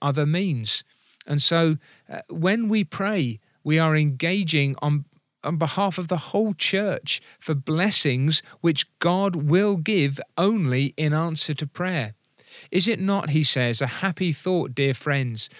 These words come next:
that the very poorest and most obscure church member can add something to the body's strength? We cannot all preach, we cannot all rule, we cannot all give gold and silver, but we can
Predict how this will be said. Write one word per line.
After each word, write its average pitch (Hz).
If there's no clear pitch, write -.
that 139
the 147
very 185
poorest 175
and 147
most 160
obscure 180
church 190
member 123
can 143
add 156
something 147
to 139
the 127
body's 135
strength? -
We 123
cannot 143
all 127
preach, -
we 131
cannot 139
all 123
rule, 170
we 131
cannot 147
all 156
give 143
gold 156
and 135
silver, 165
but 110
we 139
can 135